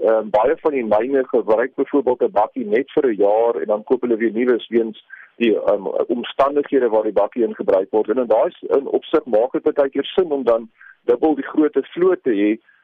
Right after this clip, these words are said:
omdat jy na 'n jaar die bakkie in elk geval gaan vervang. Ehm, ek sou sê die Ranger praat definitief harder met jou familievoertuig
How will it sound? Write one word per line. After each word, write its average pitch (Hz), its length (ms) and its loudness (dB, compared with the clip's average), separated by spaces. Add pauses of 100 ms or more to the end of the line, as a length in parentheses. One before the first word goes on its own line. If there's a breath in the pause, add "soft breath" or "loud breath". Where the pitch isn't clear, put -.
(120)
omdat 156 200 0
jy 139 120 0
na 120 180 2
'n 113 80 0
jaar 110 260 2
die 127 120 -6
bakkie 113 300 0
in 127 80 -2
elk 117 120 0
geval 131 300 -2
gaan 117 280 -4
vervang. - 480 -2 (520 soft breath)
Ehm, 117 240 0
ek 156 160 -2
sou 196 100 0
sê 220 160 -2
die 214 120 2
Ranger 156 580 2
praat 170 320 0
definitief 160 580 0
harder 127 540 2
met 123 220 -2 (400)
jou - 240 0
familievoertuig 160 1120 0